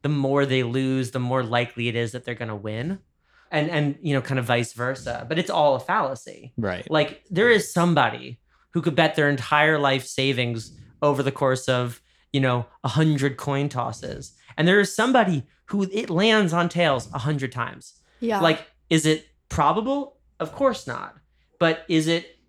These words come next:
Speaker 1: in the vast universe that in history of the world, you know, as they put it in Everything Everywhere All at Once, uh, statistical inevitability? Yes.
Speaker 2: Right.
Speaker 1: And so, you know, something like that with the algorithm where it's just like,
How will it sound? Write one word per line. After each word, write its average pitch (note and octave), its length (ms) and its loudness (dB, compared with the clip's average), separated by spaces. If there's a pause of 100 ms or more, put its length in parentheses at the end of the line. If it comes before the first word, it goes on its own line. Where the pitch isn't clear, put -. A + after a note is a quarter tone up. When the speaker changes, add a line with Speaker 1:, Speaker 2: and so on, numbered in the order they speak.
Speaker 1:
in D#3+ 180 0
the D3+ 100 2
vast C#3 600 0
universe D#3 640 -2
that C#3+ 340 -2
in C#3+ 160 -2
history D#3 440 -2
of C#3 120 -2
the C#3+ 100 -6
world, D3+ 440 -2 (320)
you D3 160 -4
know, C#3 180 2
as C3 240 -4
they B2+ 100 -6
put C3 180 -6
it C#3 120 -4
in C3 560 -4
Everything C3+ 340 -6
Everywhere C3 260 -4
All C3 160 -2
at C3+ 60 -8
Once, D#3 420 -6
uh, C3+ 200 0
statistical C#3+ 760 -2
inevitability? C3+ 880 -2 (240)
Yes. - 640 -2
Speaker 2:
Right. F2+ 320 -2
Speaker 1:
And D#3 320 0
so, D3+ 520 -2
you D#3 120 -6
know, B2+ 280 -4 (600)
something D#3 360 -4
like C3+ 180 -2
that C3+ 200 2
with A#2+ 100 -8
the A#2+ 120 -4
algorithm A#2+ 640 -2
where A#2+ 100 -4
it's A#2 160 -12
just - 220 -14
like, A#2 320 -6